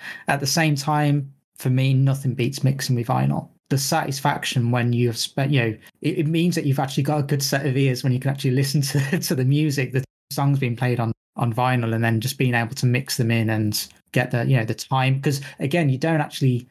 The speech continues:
you don't, you can see it, but it's not as easy to see, "Okay, yes, I'm playing an M P three. I know I've got a minute left of a track."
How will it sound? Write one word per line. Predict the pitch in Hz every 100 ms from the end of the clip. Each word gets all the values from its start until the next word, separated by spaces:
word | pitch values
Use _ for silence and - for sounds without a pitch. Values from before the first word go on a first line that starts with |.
| _
you | 151 143
don't, | 143 160 165 - _ -
you | 160 143
can | - 196 190
see | - 135
it, | 131 139
but | 131
it's | 120
not | 143 143 139
as | 156 135
easy | 131 127
to | 135 135
see, | -
"Okay, | 147 143 135 117
yes, | 113 120 113
I'm | 131 123
playing | 123 139 127
an | 131
M | 135
P | - 123
three. | - 123 123
I | 123
know | 120 117 117
I've | -
got | 123
a |
minute | 131 127 127 135
left | 127 -
of | 135
a |
track." | 139 - - -